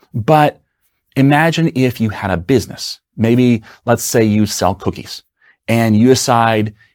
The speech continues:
you know, "I'm gonna store all of my customer information, all of my money, all of the credit card information for future charges, all of that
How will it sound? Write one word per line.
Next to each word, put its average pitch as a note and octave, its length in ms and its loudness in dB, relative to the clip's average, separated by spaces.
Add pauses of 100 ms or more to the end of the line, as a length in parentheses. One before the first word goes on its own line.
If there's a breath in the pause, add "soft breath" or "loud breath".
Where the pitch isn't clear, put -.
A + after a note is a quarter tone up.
you A2 80 -4
know, G2+ 160 -2
"I'm A#2 140 2
gonna C3 160 2
store A2 800 2 (280)
all C#3 440 4
of A#2 360 2
my F#2 180 -2
customer - 600 -8
information, D3 920 -2 (240 soft breath)
all G#2+ 380 2
of F#2+ 440 -2
my E2+ 500 -4 (200)
money, C3+ 540 2 (160 soft breath)
all A2+ 400 2
of G2+ 480 -2 (140)
the F#2 160 -2
credit D#3+ 380 -2
card C3+ 260 -2
information A#2+ 500 -2
for F#2 240 -6 (120)
future D#3+ 340 -4
charges, B2+ 440 0 (240 soft breath)
all G#3 200 2
of C#3+ 60 -2
that - 280 2